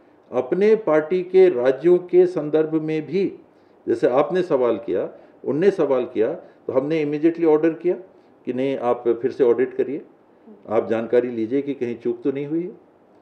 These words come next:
राहुल जी तो नहीं कह रहे ना कि छत्तीसगढ़ बहुत अच्छा, एक भी मृत्यु ऑक्सीजन की कमी से छत्तीसगढ़ में नहीं हुई है, राजस्थान में नहीं हुई है, गुजरा-, अ, अ,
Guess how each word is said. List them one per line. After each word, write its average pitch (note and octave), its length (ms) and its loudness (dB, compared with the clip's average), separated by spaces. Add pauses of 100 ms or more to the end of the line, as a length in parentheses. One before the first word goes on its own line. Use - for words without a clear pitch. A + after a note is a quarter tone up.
(880)
राहुल A2+ 220 0
जी C#3+ 160 0
तो D3+ 140 0
नहीं E3+ 160 -2
कह G3 140 4
रहे A3+ 100 4
ना A#3 120 -2
कि A3+ 120 -6
छत्तीसगढ़ F3 480 0
बहुत D#3+ 300 0
अच्छा, D3 260 -4 (280)
एक D#3 220 0
भी F3 100 2
मृत्यु D#3 360 2
ऑक्सीजन D3 400 0
की D3+ 120 -4
कमी C#3+ 300 -4
से C#3+ 120 -6
छत्तीसगढ़ C#3 520 -2
में C#3 120 -8
नहीं A#2+ 180 -6
हुई G#2+ 220 -4
है, G2 60 -4
राजस्थान B2+ 500 -4
में C3 120 -10
नहीं B2+ 180 -10
हुई A2 140 -6
है, F#2+ 120 -8 (600)
गुजरा-, B2 300 2
अ, A#2 300 4 (540)
अ, - 140 -8